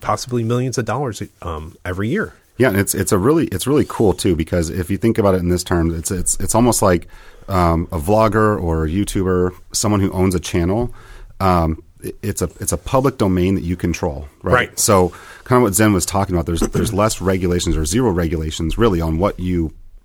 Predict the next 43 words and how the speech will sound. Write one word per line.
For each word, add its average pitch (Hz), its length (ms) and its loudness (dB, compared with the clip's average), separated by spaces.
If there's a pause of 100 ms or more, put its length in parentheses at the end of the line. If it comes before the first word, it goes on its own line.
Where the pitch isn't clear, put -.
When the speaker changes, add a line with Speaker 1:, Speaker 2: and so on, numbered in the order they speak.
Speaker 2:
what 95 180 -4
you 82 300 -4 (100)
put 90 160 -4
out 131 180 2
there. 78 240 -6 (420)
Um, 85 400 0 (180)
th-, - 180 -8
I 95 80 -6
mean, 92 200 -2
really, 110 180 4
only 98 200 4
thing 101 140 2
that's 82 100 0
gonna 87 100 -2
happen 101 140 0
is 80 60 -2
that 80 80 -4
people 87 200 -2
are 82 80 0
gonna 80 240 -2
not 92 280 -2
read 92 160 0
it 95 220 -2
or 90 120 -4
they're 80 220 -4
going 98 240 -2
to 76 80 -6
read 78 160 -4
it, 73 200 -10
you 87 120 -2
know, 80 100 -2
Speaker 1:
Right. 95 160 0
Speaker 2:
based 92 160 -2
on, 82 280 -2
on 82 200 -2
h-, 73 180 -10
if 85 140 -10
they 87 100 -4
like 90 240 -4
it - 60 -6
or 80 80 -4
not. 76 220 -6 (380)
So 98 420 4